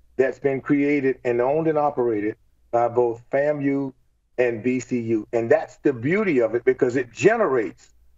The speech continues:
over thirty million dollars a, a weekend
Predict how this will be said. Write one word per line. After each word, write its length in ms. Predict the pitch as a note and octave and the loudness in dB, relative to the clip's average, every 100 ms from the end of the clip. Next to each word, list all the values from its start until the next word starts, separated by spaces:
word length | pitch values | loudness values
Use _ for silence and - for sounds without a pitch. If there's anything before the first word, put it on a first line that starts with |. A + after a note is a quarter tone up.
| _ - | _ 0
over 280 | F3+ F#3+ F3 | 2 2 0
thirty 460 | - G3+ F#3 F#3+ F#3 | 2 2 4 2 0
million 580 | F3 E3+ E3 E3 D#3+ | 0 0 0 0 0
dollars 640 | C#3 C3+ C3+ B2 B2 - _ _ _ _ _ C3+ | 2 2 2 0 -2 -6 _ _ _ _ _ 2
a, 300 | C3 A#2+ A#2 - | 2 0 -6 0
a 120 | C3+ | 0
weekend 720 | B2+ C#3+ G3+ F3 C3 G#2 G2 | 2 0 -2 -2 -2 -2 -6